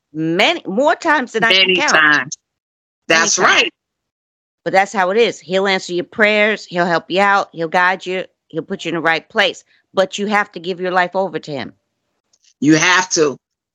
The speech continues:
Speaker 2: You have to. And I tell them too, I say, "You know what? Prayer doesn't hurt, does it?" I say it like
Speaker 1: No.
Speaker 2: that, you know.
Speaker 1: Best thing
Speaker 2: It,
Speaker 1: ever.
Speaker 2: it, it wouldn't, it wouldn't hurt you to pray with it.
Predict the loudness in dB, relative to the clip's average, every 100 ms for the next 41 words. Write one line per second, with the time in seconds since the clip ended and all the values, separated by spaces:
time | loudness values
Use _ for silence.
0 | _ _ -6 0 2 4 2 0 -2 0
1 | 2 0 2 2 4 2 0 0 2 2
2 | 2 0 0 0 0 0 2 2 2 -2
3 | -8 _ _ _ _ 0 0 2 0 0
4 | 0 -2 0 2 2 0 0 0 -2 -6
5 | -8 _ _ _ _ _ _ _ _ _
6 | _ _ _ _ _ _ _ -4 -2 2
7 | 2 2 2 2 2 2 2 0 -6 _
8 | -14 -4 0 2 0 -2 -6 -4 0 0
9 | 2 2 2 0 2 0 0 _ _ _
10 | _ -2 2 2 2 0 0 -4 -4 0
11 | 0 0 2 2 2 -6